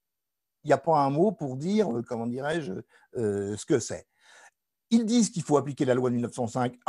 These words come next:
en Guadeloupe, en Martinique, à La Réunion, à Saint-Barthélemy et à Saint-Martin. Mais par contre, il n'y a aucune mention d'extension de la laïcité et des principes de la loi de mille neuf cent cinq à la Guyane, où les salaires des prêtres sont payés par le co-, le comité, le conseil départemental,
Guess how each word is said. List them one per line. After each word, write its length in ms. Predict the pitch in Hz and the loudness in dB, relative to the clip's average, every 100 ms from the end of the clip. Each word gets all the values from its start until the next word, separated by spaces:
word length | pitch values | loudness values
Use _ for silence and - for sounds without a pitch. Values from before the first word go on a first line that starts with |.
| - | 2
en 100 | 165 | 2
Guadeloupe, 420 | 147 139 135 147 | 4 2 2 -2
en 80 | 139 | 0
Martinique, 560 | 127 - 127 123 139 123 | 0 0 -2 -4 -4 0
à 40 | |
La 120 | 113 | 2
Réunion, 340 | 113 117 131 127 | 2 0 0 0
à 60 | |
Saint-Barthélemy 840 | 113 131 123 - 117 113 120 127 123 - - - | -2 -2 -2 -2 -2 0 0 0 -2 -8 -20 -2
et 220 | 123 120 | 2 2
à 40 | |
Saint-Martin. 640 | 101 101 98 - 180 262 - _ _ _ _ _ _ 135 | 2 -2 -6 0 2 2 -2 _ _ _ _ _ _ -4
Mais 100 | 131 | 0
par 180 | 117 | -2
contre, 360 | - 190 269 - _ _ _ _ | 2 0 0 -6 _ _ _ _
il 60 | - | -2
n'y 60 | 131 | 2
a 80 | |
aucune 360 | 151 170 - 180 | 4 2 0 0
mention 480 | 131 127 - 202 233 | 0 -2 -4 -4 -2
d'extension 800 | 214 214 - 175 143 - 151 120 | -2 -4 -4 -6 -6 -6 -6 -6
de 120 | 123 | -6
la 140 | 127 113 | -4 -4
laïcité 440 | 113 107 131 135 | -6 -8 -8 -8
et 20 | |
des 100 | 107 | -8
principes 320 | 92 113 - 117 | -8 -12 -12 -12
de 80 | |
la 120 | 110 104 | -8 -6
loi 180 | 107 | -6
de 40 | 104 | -6
mille 120 | 98 | -8
neuf 120 | 92 | -10
cent 140 | - 90 | -14 -14
cinq 340 | 113 160 - _ _ _ | -8 -8 -8 _ _ _
à 80 | 151 | 4
la 120 | 151 | 4
Guyane, 600 | 113 113 104 135 233 240 _ _ | 2 -4 0 0 0 -4 _ _
où 80 | - | -8
les 80 | 127 | -6
salaires 300 | 117 120 110 | -4 -2 -2
des 100 | 113 | -4
prêtres 320 | - 127 117 | -4 -4 -4
sont 80 | - | -8
payés 280 | 101 104 107 | -10 -8 -8
par 120 | 98 | -10
le 60 | - | -12
co-, 260 | 151 - - | -20 -20 -14
le 180 | 101 | -12
comité, 580 | 92 110 104 104 101 - _ _ | -10 -10 -10 -10 -12 -14 _ _
le 100 | - | -12
conseil 260 | 104 110 107 | -10 -8 -8
départemental, 640 | 98 98 107 95 101 131 | -8 -8 -10 -6 0 0